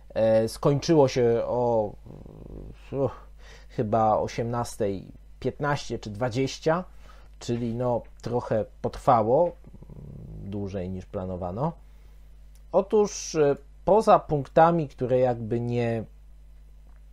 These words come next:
mm, e,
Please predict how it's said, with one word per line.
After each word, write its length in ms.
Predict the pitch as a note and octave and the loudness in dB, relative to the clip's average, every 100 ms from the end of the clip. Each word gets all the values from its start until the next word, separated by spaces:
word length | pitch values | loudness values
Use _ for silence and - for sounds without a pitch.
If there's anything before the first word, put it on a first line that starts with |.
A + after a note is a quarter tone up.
| - | -18
mm, 720 | G2 G2+ G2 F#2+ F#2+ F#2 F#2 F#2+ - - - - - - - - - - - | -12 -8 -6 -6 -6 -6 -8 -10 -14 -20 -20 -20 -20 -20 -20 -20 -20 -20 -18
e, 60 | - | -12